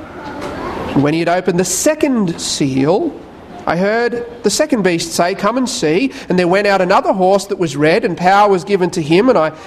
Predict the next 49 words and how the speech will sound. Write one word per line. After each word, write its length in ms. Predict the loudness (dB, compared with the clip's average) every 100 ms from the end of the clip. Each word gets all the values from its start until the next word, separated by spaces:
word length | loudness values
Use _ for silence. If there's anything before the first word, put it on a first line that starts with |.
| -8
uh, 140 | -6 -2
that 160 | -2
sat 240 | 0 -2 0
thereon 380 | 0 2 0 0
to 100 | -4
take 300 | -4 -4 -2
peace 200 | -2 -2
from 140 | -4
the 180 | 0 2
earth, 440 | 2 0 -2 -12 -20 -20 -10 -2
and 80 |
that 60 | 0
they 160 | 0 -2
should 220 | -6 -4
kill 260 | 0 0
one 140 | 0 0
another, 320 | 2 2 2
and 120 | 2
there 80 | 2
was 120 | 0
given 200 | 0 0
unto 160 | 0 0
him 140 | -2
a 40 | 0
great 300 | 0 0 -4
sword. 720 | -8 -2 2 2 0 -6 -12 -16 -18 -18 -16 -14 -12 -2
And 100 | 0
when 100 | 2
he 60 | 0
had 100 | 0
opened 380 | 0 0 0 0
the 100 | -2
third 500 | 0 2 2 0 0
seal, 640 | 0 2 4 2 -2 -8 -18 -20 -20 -12 -4
I 140 | -2
heard 240 | 0 -2 -2
the 80 |
beast 260 | -2 -2 -2
say, 280 | -2 -2 -2
'Come 200 | -4 -4
and 120 | -4
see.' 260 | -2 -2 0
And 80 |
behold, 480 | -2 -2 0 -2 -4 -10 -4
and 80 | -2
lo, 140 | 0
a 60 | -2
black 340 | -2 -2 -2
horse. 720 | -2 -2 0 -2 -6 -12 -14